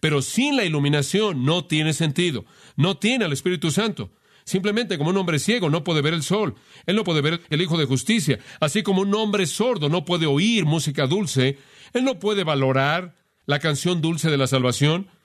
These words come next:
Martín Lutero dijo, "El hombre es como una columna de sal, como la esposa de Lot. Él es como madera y como una piedra. Él es como una estatua sin vida que no usa ni los ojos ni la boca,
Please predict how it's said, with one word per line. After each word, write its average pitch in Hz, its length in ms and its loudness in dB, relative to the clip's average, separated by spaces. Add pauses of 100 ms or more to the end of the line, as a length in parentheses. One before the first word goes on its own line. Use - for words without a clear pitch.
(160)
Martín 160 300 0
Lutero 185 280 0
dijo, 165 360 -2 (160)
"El 160 140 2
hombre 208 160 -2
es 160 80 -4
como 185 140 0
una 202 100 0
columna 196 340 0
de 185 100 0
sal, 214 320 -2
como 156 200 2
la 143 80 2
esposa 175 400 -2
de 147 80 2
Lot. 202 380 -2 (300)
Él 208 120 0
es 240 140 -2
como 190 180 2
madera 180 440 2
y - 20 -6
como 156 180 -2
una 208 180 -2
piedra. 202 440 -2 (260)
Él 220 80 0
es 226 100 -4
como 214 140 0
una 240 100 2
estatua 220 460 -2
sin 165 260 0
vida 147 520 0 (360)
que 175 140 -2
no 202 140 0
usa 175 680 0 (260)
ni 170 160 2
los 175 280 -2
ojos 165 320 0
ni 160 80 2
la 165 100 2
boca, 180 480 -2